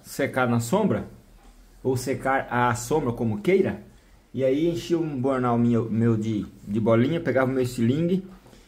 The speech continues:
e saía pra mata juntamente com os amigos pra gente caçar uns,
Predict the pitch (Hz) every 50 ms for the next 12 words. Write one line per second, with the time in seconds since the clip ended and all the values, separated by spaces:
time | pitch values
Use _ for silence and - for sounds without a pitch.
0 | - - - 120 127 - - 165 147 135 135 143 135 - 139 131 123 120 120 120
1 | 117 117 117 110 101 107 120 120 120 120 113 120 120 123 120 - - 123 120 117
2 | 117 120 113 117 120 120 123 113 - 139 127 131 139 - - - - - - -
3 | 151 139 120 117 - - 143 147 147 139 143 131 117 117 - - - -